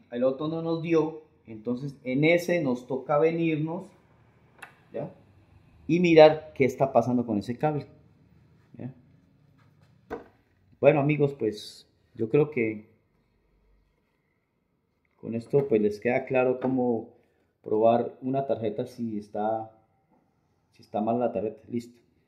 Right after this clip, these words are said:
Que continuidad llegó bien y la tarjeta no prende, entonces el problema viene en la tarjeta. Sea pa'l, pa'l mismo dueño de la lavadora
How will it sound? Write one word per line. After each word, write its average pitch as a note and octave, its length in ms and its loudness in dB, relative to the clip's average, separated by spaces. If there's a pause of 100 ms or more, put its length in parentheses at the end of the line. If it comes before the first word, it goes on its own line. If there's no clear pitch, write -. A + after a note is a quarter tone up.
(800)
Que A#2+ 100 -6
continuidad B2 640 2
llegó C#3+ 220 2
bien E3 400 -4
y B2+ 80 -8
la A#2+ 140 -4
tarjeta B2 260 -4
no D3 160 -4
prende, D#3+ 300 -2
entonces A#2+ 260 -8
el A#2+ 60 -12
problema A2 300 -10
viene A2+ 180 -8
en A2 60 -8
la G#2+ 120 -10
tarjeta. B2+ 340 -10 (1000)
Sea B2+ 720 4
pa'l, F#2+ 420 0
pa'l F2 280 -6
mismo B2+ 280 0
dueño B2+ 280 2
de A#2+ 60 2
la - 20 0
lavadora C#3 840 4